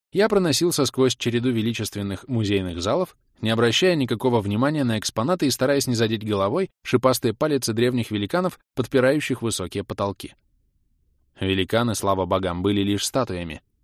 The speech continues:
И никто из них не собирался бастовать, требовать прибавок к жалованию и не грозился прекратить поддерживать потолок. «Вот здесь», — скрипуче произнес Злоба,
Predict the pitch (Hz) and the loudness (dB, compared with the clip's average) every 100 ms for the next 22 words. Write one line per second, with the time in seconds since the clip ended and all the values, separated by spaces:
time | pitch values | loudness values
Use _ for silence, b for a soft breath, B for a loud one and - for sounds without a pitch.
0 | _ _ _ _ - 120 139 233 190 156 | _ _ _ _ -2 0 2 4 4 2
1 | 180 147 127 117 113 127 - 120 104 98 | 0 0 0 2 4 4 4 0 0 -4
2 | - 90 135 190 - _ - 120 127 117 | -2 -2 -2 -4 -12 _ 0 2 4 2
3 | 104 117 113 110 98 92 95 107 175 185 | 0 0 2 2 2 -4 0 4 6 4
4 | 180 170 B B - 170 147 160 180 226 | 2 -2 B B 0 2 4 4 2 2
5 | 185 - 160 135 135 202 175 147 117 104 | 0 2 2 4 2 2 -4 -2 0 -2
6 | 101 104 104 - 104 95 - - _ _ | -2 -4 -4 -6 -4 -4 -6 -14 _ _
7 | _ _ _ _ _ _ _ _ _ _ | _ _ _ _ _ _ _ _ _ _
8 | _ - 131 95 95 92 92 95 101 64 | _ -6 -4 0 2 0 -2 -4 -6 -4
9 | - - _ _ _ _ _ - 98 95 | -8 -8 _ _ _ _ _ -6 -4 -2
10 | 110 104 92 90 85 92 90 - 101 98 | -2 -4 -4 -6 -4 -4 -6 -6 -6 0
11 | 156 160 | 2 0